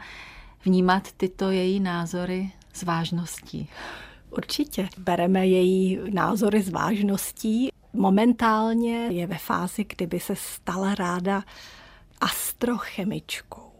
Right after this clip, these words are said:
Speaker 2: Já jsem se dívala úplně stejně,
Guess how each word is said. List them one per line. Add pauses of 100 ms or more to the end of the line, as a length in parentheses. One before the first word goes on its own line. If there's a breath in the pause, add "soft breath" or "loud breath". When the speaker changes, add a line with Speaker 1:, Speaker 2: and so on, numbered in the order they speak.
(800 loud breath)
Speaker 2:
Já
jsem
se
dívala
úplně
stejně,